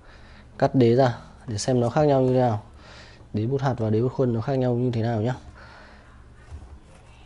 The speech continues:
Thì trước khi cắt ấy, mình nói về, ờ, các loại đế này. Mình đã có những cái video so sánh rồi, rất là nhiều video so sánh rồi.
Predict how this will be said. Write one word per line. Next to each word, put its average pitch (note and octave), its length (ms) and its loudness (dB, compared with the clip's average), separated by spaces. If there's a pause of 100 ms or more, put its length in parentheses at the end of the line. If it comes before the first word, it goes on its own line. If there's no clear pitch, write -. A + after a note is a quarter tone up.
(560)
Thì A#2 120 -4
trước E3 180 2
khi D#3+ 100 4
cắt F#3 180 2
ấy, - 160 -6
mình A#2+ 200 2
nói A#2 240 2
về, B2 260 2 (1000)
ờ, A2 420 -2 (320)
các C#3+ 140 2
loại C#3+ 440 6
đế B2 100 6
này. C3 200 2 (760)
Mình A#2+ 240 0
đã B2+ 80 -2
có B2+ 260 2
những E3+ 120 0
cái D#3 120 2
video D3+ 440 8
so C3+ 140 -2
sánh B2+ 180 0
rồi, C3+ 180 6 (720)
rất D3+ 160 0
là C#3 60 6
nhiều A#2+ 260 4
video B2+ 280 6
so B2+ 140 0
sánh A2+ 200 0
rồi. A#2+ 180 2